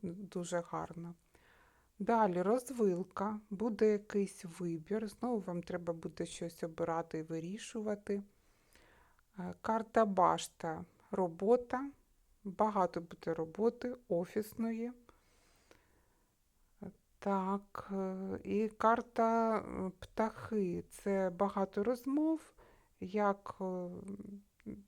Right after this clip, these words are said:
такого спілкування з людьми по телефону, по інтернету, це спілкування. І подивимось карту, без чого не пройде ця декада,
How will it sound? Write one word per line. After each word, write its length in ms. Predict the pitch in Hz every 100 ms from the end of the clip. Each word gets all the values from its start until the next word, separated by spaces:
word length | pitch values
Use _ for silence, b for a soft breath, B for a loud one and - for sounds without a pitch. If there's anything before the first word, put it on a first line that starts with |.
| -
такого 400 | 190 - 254 269
спілкування 720 | - 254 233 233 226 220 214
з 120 | 214
людьми 560 | 208 208 202 208 208 202
по 180 | 202 175
телефону, 880 | - 170 170 - 226 240 233 220 214
по 220 | - 175
інтернету, 1000 | 170 - - 180 196 220 220 - 196 202 b b b b
це 140 | - 277
спілкування. 920 | - 202 196 - 160 151 160 165 175 _ _
І 40 | -
подивимось 640 | - 240 262 254 254 247
карту, 440 | - 262 302 302 220
без 280 | 190 208 -
чого 360 | 247 254 240
не 120 | 233
пройде 420 | 240 247 254 202 208
ця 220 | - 214
декада, 600 | 208 - 214 196 170